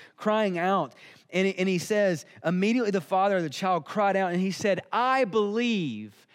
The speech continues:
help my unbelief." "I believe, but help my unbelief." This one phrase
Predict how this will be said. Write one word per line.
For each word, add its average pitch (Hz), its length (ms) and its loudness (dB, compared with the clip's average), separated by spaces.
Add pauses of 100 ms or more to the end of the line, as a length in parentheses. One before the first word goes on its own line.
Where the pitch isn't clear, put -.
(220)
help 247 760 0
my 196 560 -2 (120)
unbelief." 156 1200 -6 (1200)
"I 214 160 0
believe, 202 580 0
but 165 180 -2
help 190 280 0
my 180 140 -4
unbelief." 170 580 -4 (240)
This 196 440 -2
one 190 380 -2
phrase 165 760 -4